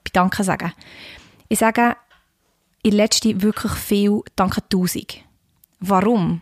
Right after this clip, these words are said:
Also weisst, ich, ich sage es nach wie vor und ich stehe dahinter, aber irgendwie, warum nicht,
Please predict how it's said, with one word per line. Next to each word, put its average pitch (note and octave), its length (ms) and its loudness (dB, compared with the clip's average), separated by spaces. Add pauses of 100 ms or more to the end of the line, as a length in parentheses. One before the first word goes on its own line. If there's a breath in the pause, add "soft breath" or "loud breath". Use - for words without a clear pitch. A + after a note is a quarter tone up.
(200)
Also G3 180 -2
weisst, A3+ 340 0 (280 loud breath)
ich, - 340 -8
ich A3 80 -4
sage G#3 180 0
es F#3+ 60 0
nach G#3+ 200 2
wie C#4 60 0
vor B3 220 0
und A3+ 140 2
ich A3+ 100 0
stehe G#3 240 2
dahinter, A#3 420 2 (520 loud breath)
aber G3+ 240 0
irgendwie, A3+ 500 0 (880 soft breath)
warum A3 200 4
nicht, A#3+ 240 0